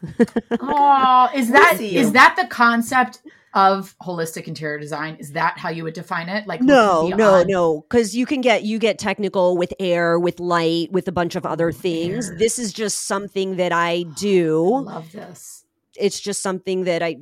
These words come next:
Speaker 1: that I do. I, I, I can't explain the same way that somebody can read somebody's palm. It's just something that I, that I do. And to your point, Maury, like, you don't force this on anybody. If somebody gets
Speaker 3: That's
Speaker 1: it
Speaker 3: right.
Speaker 1: the way that you do, you get it. We can talk about it. If not, I'm gonna meet the person where they're at.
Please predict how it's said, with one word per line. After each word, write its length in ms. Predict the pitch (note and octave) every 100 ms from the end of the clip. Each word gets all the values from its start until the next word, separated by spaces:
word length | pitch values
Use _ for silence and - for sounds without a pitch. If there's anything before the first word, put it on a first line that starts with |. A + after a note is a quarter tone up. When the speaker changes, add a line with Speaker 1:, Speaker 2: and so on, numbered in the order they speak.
| D#3
Speaker 1:
that 180 | E3 E3
I 120 | E3
do. 420 | D#3+ G#3 D3+ B2+
I, 240 | - D#3 D#3+
I, 160 | D3+ D3+ -
I 120 | D3
can't 240 | E3 F#3 E3
explain 340 | - E3+ E3+
the 120 | F3
same 200 | - G3
way 120 | F#3+ F#3+
that 160 | F3+
somebody 260 | - F3+ F3+
can 180 | G3 F3+
read 300 | F3+ F3+ E3+
somebody's 460 | F#3 E3+ E3+ D#3+
palm. 320 | - A3 G3
It's 100 | D#3
just 240 | - D#3+ -
something 440 | E3+ F3 E3 F3
that 120 | D#3+
I, 240 | D#3 D#3 D3+ _
that 160 | D3 D#3+
I 100 | E3
do. 500 | D#3 A3 B3 F#3+ E3+
And 280 | D#3+ D#3+ D3 -
to 100 | A3
your 160 | G#3 A3
point, 340 | - C4+ -
Maury, 340 | F3+ F3+ F3
like, 220 | F3 E3+ E3+ _ -
you 160 | F#3
don't 300 | G#3 G3+ G3+ -
force 340 | - G3 F#3
this 160 | F#3 G#3
on 140 | F#3
anybody. 520 | F3 F3+ F3 E3+ F3+
If 80 | E3
somebody 420 | - F3+ F3+ F3
gets 340 | D3 E3 D#3 -
Speaker 3:
That's 120 | G3+
Speaker 1:
it 40 |
Speaker 3:
right. 100 | D3+
Speaker 1:
the 80 | D#3+
way 160 | F3 F3
that 120 | D#3+
you 140 | F3
do, 180 | F3 F#3
you 220 | F#3 E3+
get 200 | E3 D#3+
it. 100 | E3+
We 100 | E3+
can 120 | E3+
talk 240 | D#3+ E3 D#3+
about 180 | F#3+ G3
it. 80 |
If 100 | E3
not, 220 | F#3 F#3 -
I'm 140 | F3+
gonna 220 | F3+ F3+
meet 320 | E3+ E3+ D3+ -
the 120 | E3+
person 360 | E3+ D#3 - E3
where 160 | D#3
they're 180 | D3 C3+
at. 240 | A2+ A2